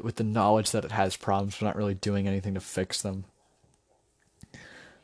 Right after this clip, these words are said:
Uh, there's a, a slow bridge here with a, with the piano, or synth-, more of a synthesizer, I guess. And I, I feel like the, the panorama would have been better at this point.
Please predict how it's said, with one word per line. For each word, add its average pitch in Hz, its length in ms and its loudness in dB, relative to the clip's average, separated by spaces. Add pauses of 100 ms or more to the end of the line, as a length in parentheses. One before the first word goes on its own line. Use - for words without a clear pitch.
(120)
Uh, 107 440 2
there's 113 220 0
a, 113 240 2
a 127 60 0
slow 139 380 6
bridge 113 380 2
here 117 380 4 (580)
with 110 200 -2
a, 98 340 -2
with 107 120 -8
the - 80 -8
piano, 110 640 -2 (460)
or 104 60 -6
synth-, - 400 -4
more 120 180 2
of 113 80 2
a 113 40 -2
synthesizer, 110 680 2
I 107 60 0
guess. 110 420 0 (420)
And 104 480 -2 (720)
I, 113 160 6
I 113 60 2
feel 139 180 4
like 127 140 8
the, 110 420 4
the 110 60 -12
panorama 107 560 0
would 101 160 0
have 101 80 -6
been 101 140 2
better 98 480 0
at 101 220 0
this 127 140 0
point. 151 460 -4